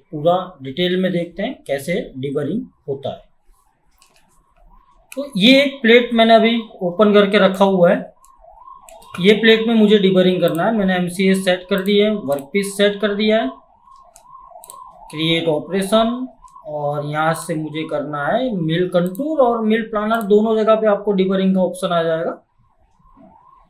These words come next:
ये रहा इसमें, ठीक है, mill, आ, planer decoring और यहाँ पे है contour में three axis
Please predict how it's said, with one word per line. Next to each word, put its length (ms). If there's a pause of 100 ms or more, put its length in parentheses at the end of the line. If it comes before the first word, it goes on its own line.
(540)
ये 200
रहा 160
इसमें, 380 (1160)
ठीक 100
है, 120
mill, 440
आ, 240
planer 400
decoring 400 (300)
और 180
यहाँ 220 (100)
पे 120
है 140 (360)
contour 400
में 280 (3250)
three 220
axis 520